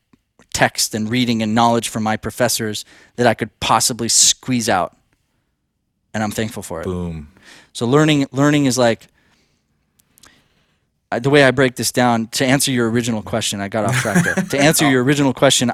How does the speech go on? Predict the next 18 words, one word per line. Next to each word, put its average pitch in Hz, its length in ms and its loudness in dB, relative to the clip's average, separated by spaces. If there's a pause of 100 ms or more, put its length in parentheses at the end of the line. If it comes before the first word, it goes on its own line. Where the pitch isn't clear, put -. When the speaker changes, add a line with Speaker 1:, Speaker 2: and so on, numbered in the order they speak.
Speaker 1:
I, 113 120 2 (460)
I - 100 -2
think 175 200 0
of 143 100 2
lear-, 135 360 0
uh, 113 260 0
education 127 500 -2
in 113 120 -2
several 113 280 -2
forms. 104 360 -6
One 131 180 2
is 117 160 0
the 107 100 -6
acquisition 113 540 -2
of 101 100 -10
knowledge, 95 380 -6
reading, 107 400 -6
learning. 98 400 -6